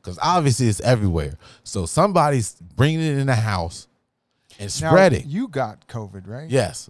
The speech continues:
Speaker 1: but I
Speaker 2: And
Speaker 1: just
Speaker 2: that
Speaker 1: live
Speaker 2: was
Speaker 1: by
Speaker 2: from our,
Speaker 1: myself.
Speaker 2: and that was from our nephew. He
Speaker 1: I,
Speaker 2: went to,
Speaker 1: I,
Speaker 2: he
Speaker 1: oh,
Speaker 2: went
Speaker 1: oh,
Speaker 2: to Vegas, and then
Speaker 1: we
Speaker 2: he,
Speaker 1: really don't know,
Speaker 2: we
Speaker 1: but
Speaker 2: don't, you don't know how. Yeah.
Speaker 1: obviously he's the suspect.
Speaker 2: Yeah.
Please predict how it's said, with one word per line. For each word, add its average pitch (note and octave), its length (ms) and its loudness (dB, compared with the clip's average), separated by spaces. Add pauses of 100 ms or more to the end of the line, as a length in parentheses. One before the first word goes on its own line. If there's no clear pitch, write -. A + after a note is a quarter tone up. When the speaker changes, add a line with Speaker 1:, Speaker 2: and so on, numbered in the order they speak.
Speaker 1:
but G#2+ 160 -6
I B2 140 -2
Speaker 2:
And D#3+ 80 -4
Speaker 1:
just C3+ 120 -6
Speaker 2:
that B2+ 60 2
Speaker 1:
live B2 80 2
Speaker 2:
was - 40 0
Speaker 1:
by A#2 120 6
Speaker 2:
from A#2 100 0
our, A2 40 2
Speaker 1:
myself. E3 320 2
Speaker 2:
and D3+ 80 -4
that G3 100 0
was F#3+ 120 -4
from D#3 160 -14
our C3 100 -8
nephew. F3+ 640 -12 (100)
He C#3+ 160 -10
Speaker 1:
I, C#3+ 80 -2
Speaker 2:
went E3+ 140 -6
to, C#3+ 120 -12 (120)
Speaker 1:
I, - 60 -8
Speaker 2:
he - 60 -10 (220)
Speaker 1:
oh, C3+ 220 2
Speaker 2:
went G3+ 160 2
Speaker 1:
oh, F3+ 40 0
Speaker 2:
to - 20 -2
Vegas, F3 520 -4
and D3+ 140 -6
then D3 100 -4
Speaker 1:
we C#3 100 0
Speaker 2:
he, D3+ 80 0
Speaker 1:
really B2 240 4
don't A2 160 0
know, G#2+ 340 -2
Speaker 2:
we D3 100 -2
Speaker 1:
but D#3+ 100 4
Speaker 2:
don't, D3+ 100 -6
you D3+ 80 -2
don't C#3+ 160 -2
know B2+ 140 -6
how. A2+ 120 -8
Yeah. G#2 340 -14 (200)
Speaker 1:
obviously C3 380 0
he's G#2+ 100 -2
the F#2 80 -10
suspect. A#2 720 -4
Speaker 2:
Yeah. A2+ 280 -6